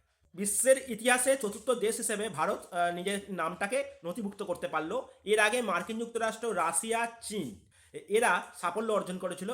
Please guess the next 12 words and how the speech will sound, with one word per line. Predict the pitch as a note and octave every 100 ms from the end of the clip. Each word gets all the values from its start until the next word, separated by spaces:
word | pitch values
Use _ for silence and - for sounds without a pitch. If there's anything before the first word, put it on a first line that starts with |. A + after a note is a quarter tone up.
| -
এই | F3
ডকিং, | D3+ D#3+ G#3+ E4+ - _
এই | D#3+ E3 E3
এক্সপেরিমেন্টের | F3 - F3+ E3+ E3 F#3 D3+
বিষয়ে। | C3 A2+ - _ _ - _ _ _ _ _ _ - _ -
চতুর্থ | G#3+ B3+ -
দেশ | G#3 G3+ G3
হিসেবে | A3 A#3+
ভারত | G3+ D#3 A3 C4+ - _ _ _ _ _ _ _ _
সাফল্য | - E3+ G3+ G#3+
অর্জন | A#3 F3+ C#3+ G3+
করেছে। | E3+ C#3 -